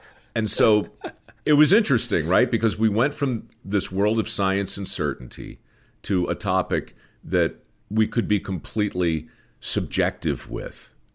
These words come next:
and not upset anyone, right? Because now if I'm talking about, you know, my favorite movies or my favorite series, well, that's okay if you have a different one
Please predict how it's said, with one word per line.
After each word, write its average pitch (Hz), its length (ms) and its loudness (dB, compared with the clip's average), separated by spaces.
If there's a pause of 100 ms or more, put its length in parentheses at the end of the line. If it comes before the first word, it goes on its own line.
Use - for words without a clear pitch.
(140)
and 80 200 -2
not 73 220 0
upset 69 400 -2
anyone, 50 500 -16 (440)
right? 67 260 -6
Because 76 360 -4
now 95 380 2
if 80 120 -2
I'm 82 140 -2
talking 78 340 0
about, 69 380 -2 (300)
you 76 140 -8
know, 64 400 -8
my 76 240 -4
favorite 64 460 -6
movies 58 480 -8
or 64 60 -8
my 65 200 -4
favorite 62 440 -8
series, 57 500 -6
well, 95 80 -4
that's 151 220 0
okay 131 340 0
if 78 140 -4
you 82 120 0
have 69 160 -4
a 67 60 -6
different - 400 -4
one - 200 -18